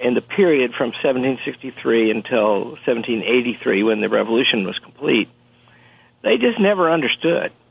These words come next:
They didn't know what they were dealing with. And, uh, it was a big step when, uh, in seventeen seventy-four,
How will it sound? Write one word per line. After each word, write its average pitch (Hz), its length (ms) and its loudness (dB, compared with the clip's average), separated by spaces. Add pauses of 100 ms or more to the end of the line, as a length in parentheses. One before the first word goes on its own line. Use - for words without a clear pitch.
(120)
They 131 100 -6
didn't 160 220 0
know 156 100 2
what 147 340 -2
they 151 140 2
were 143 120 0
dealing 117 460 -4
with. 95 200 -10 (340)
And, 113 300 -4
uh, 101 460 0 (540)
it 127 120 -2
was 143 180 2
a 156 60 2
big 175 440 -2 (280)
step 160 320 -2 (260)
when, 127 300 -6
uh, 110 420 0
in 120 240 -8
seventeen 165 480 0
seventy-four, 135 920 0